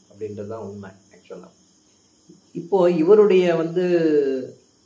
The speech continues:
அ, இப்போ என்ன நடக்குது, ஏஎல்பி நட்சத்திர புள்ளி என்ன போயிட்டு இருக்கு அப்படின்னு பாத்தீங்கன்னா,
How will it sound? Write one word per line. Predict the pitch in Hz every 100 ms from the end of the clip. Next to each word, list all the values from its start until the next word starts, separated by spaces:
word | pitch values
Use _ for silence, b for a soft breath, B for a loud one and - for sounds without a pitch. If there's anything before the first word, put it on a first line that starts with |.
| _ 131
அ, | 135 131 127 123 113 - - 127 127
இப்போ | 151 - 165
என்ன | 151 175
நடக்குது, | 147 147 160 139 131
ஏஎல்பி | 110 127 143 143
நட்சத்திர | 127 120 147 135 127
புள்ளி | - 214 233 170
என்ன | 143 139
போயிட்டு | 135 131 120
இருக்கு | 113 120 110 - -
அப்படின்னு | 117 123
பாத்தீங்கன்னா, | 117 110 107 104 95 127